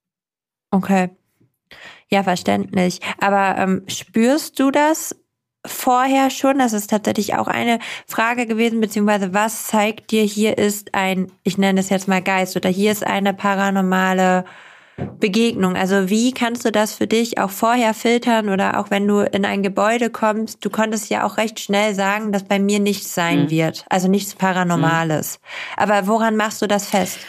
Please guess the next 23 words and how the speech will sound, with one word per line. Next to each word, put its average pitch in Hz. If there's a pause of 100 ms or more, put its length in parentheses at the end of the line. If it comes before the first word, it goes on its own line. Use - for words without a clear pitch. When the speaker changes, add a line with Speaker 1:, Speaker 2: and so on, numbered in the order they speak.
(120)
Speaker 2:
Also -
tatsächlich, 214
ähm, 185
entweder 226
bekomme 202
ich 196
ja 170
E-Mails 269
von 240
Leuten 226 (240)
oder 202
ich -
telefoniere 208
mit 247
den 220
Menschen, 202 (180)
so, 185
und 175
ich 170
hab 196
mit 180
dir 240
telefoniert 208